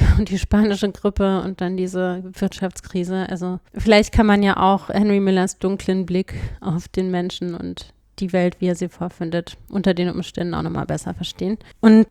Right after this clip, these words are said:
was ich super interessant fand, auch jetzt im Zusammenhang mit der Geschichte von Bonnie und Clyde, war eins der Gedichte, die Bonnie geschrieben hat.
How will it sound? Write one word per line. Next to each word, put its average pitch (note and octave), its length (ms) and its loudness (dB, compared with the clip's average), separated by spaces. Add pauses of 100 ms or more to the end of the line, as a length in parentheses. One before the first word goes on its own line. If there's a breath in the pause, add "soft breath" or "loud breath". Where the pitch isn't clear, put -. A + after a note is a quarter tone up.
(280)
was A3 180 2
ich A3+ 100 -2
super C#4 260 4
interessant G#3 520 -2
fand, F#3+ 320 -2
auch F#3+ 200 -4
jetzt F#3+ 220 -6
im F#3+ 80 -6
Zusammenhang F#3+ 720 -2 (120)
mit G#3 140 -6
der G3 100 0
Geschichte G3 360 -4
von G3 220 -4
Bonnie G3 280 0
und F#3 160 -6
Clyde, F#3 460 -2 (100)
war F#3 500 2
eins G3 280 0
der G3 140 0
Gedichte, F#3+ 440 -4
die F#3 300 0
Bonnie G#3 400 0
geschrieben G#3 520 -4
hat. A#3 300 -6